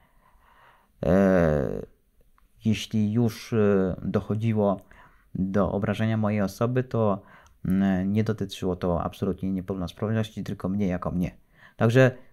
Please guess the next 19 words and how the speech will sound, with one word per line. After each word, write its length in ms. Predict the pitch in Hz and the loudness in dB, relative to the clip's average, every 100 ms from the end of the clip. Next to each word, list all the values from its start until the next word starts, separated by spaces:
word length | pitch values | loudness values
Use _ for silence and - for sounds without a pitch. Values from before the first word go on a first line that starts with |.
| - | -20
w 80 | - | 4
tym 240 | 170 165 | 6 8
względzie 480 | - 143 139 123 117 | 6 4 4 4 4
można 340 | 110 131 123 | 4 2 2
powiedzieć, 520 | 117 117 120 113 98 | 0 0 0 0 -2
że 400 | 101 98 92 87 - _ _ _ _ _ _ _ _ - | 0 2 2 0 -6 _ _ _ _ _ _ _ _ 4
na 200 | 139 160 | 6 6
szczęście 760 | - 156 135 120 - 127 117 | 4 6 6 4 2 2 2
mamy 260 | 104 92 98 | 4 0 0
cywilizowane 760 | - 107 98 101 98 82 80 | -2 -2 -2 0 0 0 -2
społeczeństwo. 680 | 80 87 73 - 82 - 80 - _ - | -2 -2 -2 -4 -8 -6 -6 -6 _ -4
Najczęściej 500 | 95 98 120 117 113 | -4 0 -2 0 -4
słyszę 320 | - 104 104 | -4 -2 -2
to 360 | 101 95 85 82 | 0 0 0 -2
z 320 | - - - | -8 -16 -10
ust 440 | - - 92 - | -6 -4 -4 -4
osób, 460 | - - 107 95 - - | -6 -4 -2 -4 -6 -6
e, 140 | 98 | -6
starszych. 680 | - 85 78 - - - | -2 -4 -4 -8 -16 -18